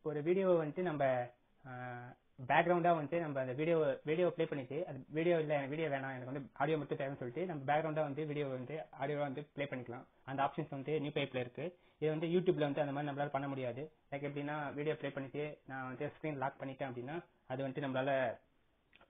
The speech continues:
அந்த next வந்து அந்த video வந்து கண்டினியூ பண்ணி கேட்க முடியாது. But அதை வந்துட்டு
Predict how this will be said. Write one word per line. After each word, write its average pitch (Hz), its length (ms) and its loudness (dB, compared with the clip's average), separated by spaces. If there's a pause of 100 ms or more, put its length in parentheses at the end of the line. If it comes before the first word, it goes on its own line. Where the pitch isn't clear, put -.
அந்த 135 500 2
next 147 160 -4
வந்து 151 160 0
அந்த 151 80 0
video 151 200 2
வந்து 139 140 -2
கண்டினியூ 143 180 -2
பண்ணி 143 180 -6
கேட்க 143 160 -4
முடியாது. 127 280 -6
But 127 160 -8
அதை 131 240 -2
வந்துட்டு 165 340 -4